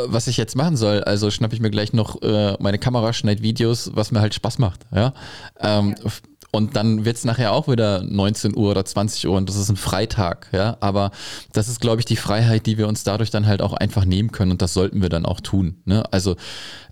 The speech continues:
Speaker 1: äh, in dem Sinne würd ich sagen, äh, vergesst so ein bisschen die Uhrzeiten, äh, ja, sondern, äh, guckt einfach, wie ihr Bock habt, das fertig zu machen. Ja, so
Speaker 2: Ja.
Speaker 1: würd ich da auf jeden Fall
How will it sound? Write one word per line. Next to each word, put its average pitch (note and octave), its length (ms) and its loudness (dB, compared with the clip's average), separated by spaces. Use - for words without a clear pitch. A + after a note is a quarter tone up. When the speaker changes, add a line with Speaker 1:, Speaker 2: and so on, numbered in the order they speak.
Speaker 1:
äh, G#2 400 0
in G#2 160 0
dem B2 160 2
Sinne A#2+ 220 2
würd A2 100 0
ich G#2+ 80 -2
sagen, A2 380 0
äh, G#2 320 2
vergesst - 640 -4
so B2+ 100 0
ein A2 100 2
bisschen A2+ 260 0
die G#2 120 -2
Uhrzeiten, A#2+ 760 2
äh, G#2 400 0
ja, G#2+ 320 0
sondern, G#2+ 520 2
äh, G2+ 200 2
guckt - 260 -4
einfach, G2 480 -2
wie F#2+ 140 0
ihr G2 120 2
Bock - 240 -4
habt, - 160 -4
das - 160 -4
fertig F#2+ 260 -2
zu F#2 120 0
machen. F2 280 -2
Ja, F#2+ 180 2
so - 160 -2
Speaker 2:
Ja. E2 40 0
Speaker 1:
würd F2+ 120 -2
ich - 120 -10
da F2 200 0
auf - 200 -6
jeden F2 160 -2
Fall E2+ 280 -2